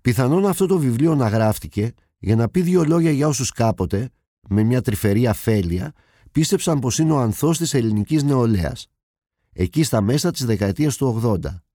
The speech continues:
Ίσως και να ήταν. Η εποχή του εγκλισμού, της ασθένειας, της τάξης, των βίων προσαρμογών, απαιτεί να πιστέψουμε πως κατοικούμε στη γη των λωτοφάγων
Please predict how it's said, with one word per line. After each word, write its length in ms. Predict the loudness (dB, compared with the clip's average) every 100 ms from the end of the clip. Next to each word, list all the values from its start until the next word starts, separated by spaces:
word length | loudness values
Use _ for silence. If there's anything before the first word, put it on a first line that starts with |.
| _ _
Ίσως 320 | -2 0 -2
και 120 | 0
να 140 | 0 0
ήταν. 420 | -2 -4 -10 -12 _ _ _ _
Η 160 | -2
εποχή 340 | 0 0 -2 -2
του 120 | 0
εγκλισμού, 760 | 0 2 0 2 2 0 -2 -8 _ -6
της 200 | -4 -2
ασθένειας, 720 | -4 0 0 2 0 -2 -4
της 220 | -4 -4
τάξης, 560 | 0 0 0 -4 -4 -2
των 200 | -2 0
βίων 320 | 2 2 0
προσαρμογών, 720 | -2 -2 0 0 0 0 -2 -6 _ _ -20 -4
απαιτεί 400 | -2 0 0 0
να 120 | 0
πιστέψουμε 520 | -2 0 -2 0 -2
πως 180 | -2 -2
κατοικούμε 460 | -2 -2 0 0
στη 140 | 0 0
γη 120 | 0
των 140 | 0
λωτοφάγων 760 | 0 -2 -4 0 0 0 -4 -10